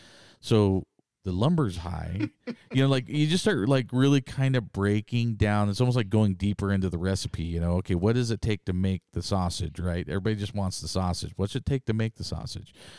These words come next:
Speaker 1: So we start going through this, and then it was kind of funny. They kind of backpedaled. Like, "Okay, no, no, okay, well, we get that. Well,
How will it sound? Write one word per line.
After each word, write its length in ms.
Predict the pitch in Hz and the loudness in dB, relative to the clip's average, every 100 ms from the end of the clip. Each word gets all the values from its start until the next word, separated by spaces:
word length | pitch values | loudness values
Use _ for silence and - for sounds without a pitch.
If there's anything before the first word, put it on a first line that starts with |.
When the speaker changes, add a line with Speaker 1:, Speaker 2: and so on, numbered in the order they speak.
| - - | -20 -14
Speaker 1:
So 560 | - 117 104 98 92 - _ _ _ _ _ _ | 2 6 8 8 4 2 _ _ _ _ _ _
we 100 | 117 | 0
start 220 | 135 190 139 | 2 2 4
going 280 | 131 113 | 4 4
through 180 | 101 139 | 2 0
this, 160 | 160 110 | 2 2
and 140 | 104 107 | 2 4
then 140 | 165 | 4
it 120 | 185 | 4
was 80 | 110 | 0
kind 180 | - 135 | 0 2
of 60 | - | 2
funny. 180 | 208 | 4
They 120 | 127 101 | 4 2
kind 200 | 123 104 | 0 -2
of 60 | |
backpedaled. 500 | 123 165 - 95 90 | -2 -4 -2 0 0
Like, 100 | 147 | 0
"Okay, 220 | 196 185 | 0 0
no, 240 | 180 202 220 | 0 2 4
no, 240 | 220 - 190 | 4 2 0
okay, 200 | 180 120 | -2 0
well, 140 | 127 | 4
we 120 | 180 | 4
get 220 | - 247 | 4 2
that. 220 | - 143 113 | 2 2 4
Well, 160 | 120 | 2